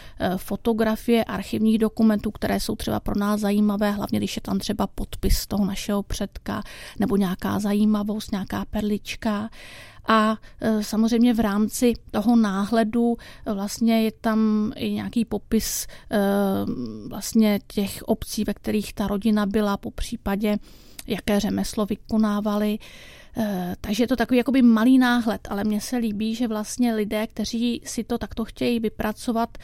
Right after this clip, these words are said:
jsou ti, kteří, eh, historie hrozně baví, milují právě to cestování, to pátrání, které je s tím pak spojené,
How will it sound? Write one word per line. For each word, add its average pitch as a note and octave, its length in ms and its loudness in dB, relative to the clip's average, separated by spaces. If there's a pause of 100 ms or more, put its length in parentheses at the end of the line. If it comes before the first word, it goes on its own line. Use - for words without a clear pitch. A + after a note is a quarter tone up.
(180)
jsou A#3 240 2
ti, A3 160 -2
kteří, A3+ 500 -2 (440)
eh, G#3+ 180 -6
historie A3+ 500 0
hrozně G#3 440 4
baví, G3+ 580 -4 (480)
milují A3 420 6
právě G3+ 460 0 (200)
to G#3+ 100 -4
cestování, G#3 1000 0
to A3+ 160 -4
pátrání, G3+ 720 -2
které G#3 180 -2
je G3+ 140 0
s - 80 -6
tím A3 160 -2
pak - 200 -6
spojené, G3 800 -4